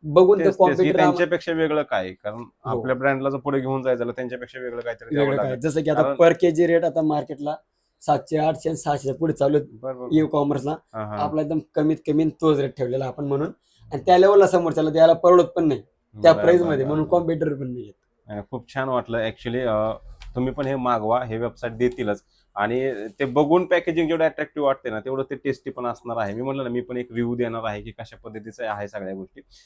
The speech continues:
Speaker 2: आता हे तर झालं सगळ्या प्रोडक्टच्या बाबतीमध्ये, याच्या बाबतीमध्ये सगळ्या गोष्टी, ठीक आहे?
Speaker 1: हम्म.
Speaker 2: आता एक पुढचं सिंपल, अ, माझा क्वेश्चन आहे की या सगळ्या गोष्टीचं तुम्ही डेली बेसवरती प्लॅनिंग करता, हे प्लॅनिंगने चाललेलं आहे सगळं? कारण बऱ्याच वेळा असं होतं की बिझनेसमध्ये उतरतो, काही प्लॅन नसतो, चाललंय तसं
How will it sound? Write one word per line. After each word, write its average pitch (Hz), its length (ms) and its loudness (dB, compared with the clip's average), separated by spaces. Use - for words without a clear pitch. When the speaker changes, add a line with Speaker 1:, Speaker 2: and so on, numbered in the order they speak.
Speaker 2:
आता 165 360 2
हे 131 100 -4
तर 151 120 -4
झालं 143 220 -4
सगळ्या 135 220 -8
प्रोडक्टच्या 123 460 -6
बाबतीमध्ये, 113 500 -6
याच्या 107 240 -6
बाबतीमध्ये 95 400 -8
सगळ्या 95 280 -6
गोष्टी, 90 260 -12
ठीक 139 140 -8
आहे? 92 80 -10
Speaker 1:
हम्म. - 340 -20
Speaker 2:
आता 120 140 0
एक 165 160 -4
पुढचं 160 240 -4
सिंपल, 165 460 -2
अ, 120 200 2
माझा 123 240 -2
क्वेश्चन 120 440 -8
आहे 101 200 -6
की 139 340 0
या 143 80 0
सगळ्या 156 300 -4
गोष्टीचं 151 800 -4
तुम्ही 135 180 -6
डेली 143 240 -2
बेसवरती 151 460 -6
प्लॅनिंग 143 380 -6
करता, 139 600 -4
हे 117 80 -8
प्लॅनिंगने 139 460 -4
चाललेलं 135 300 -6
आहे 135 60 -4
सगळं? 131 340 -8
कारण 123 260 -8
बऱ्याच 139 240 -4
वेळा 139 120 0
असं 135 140 -6
होतं 120 200 -8
की 110 80 -12
बिझनेसमध्ये 127 500 -8
उतरतो, 127 340 -6
काही 127 160 -4
प्लॅन 135 280 -4
नसतो, 104 240 -10
चाललंय 120 320 -4
तसं 123 240 -10